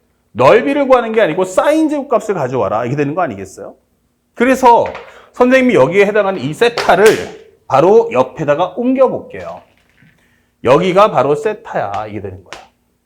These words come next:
자, 그 다음부터 이제 문제를 하나씩 풀어나가는데,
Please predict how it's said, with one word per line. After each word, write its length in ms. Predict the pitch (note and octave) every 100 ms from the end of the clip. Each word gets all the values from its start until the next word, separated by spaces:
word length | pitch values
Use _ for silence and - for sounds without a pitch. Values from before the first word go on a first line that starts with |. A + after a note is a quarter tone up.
| _ _ _ _ _ _ _ _ _ _
자, 260 | - C#3+
그 100 | -
다음부터 400 | C#4 D4 C#4+ B3+
이제 140 | A#3+ G3
문제를 320 | C#3 F3 F#3+
하나씩 300 | A3 G#3+ G#3
풀어나가는데, 840 | - G#3+ A2+ A2+ F#2+ F#2+ G#2+ D2+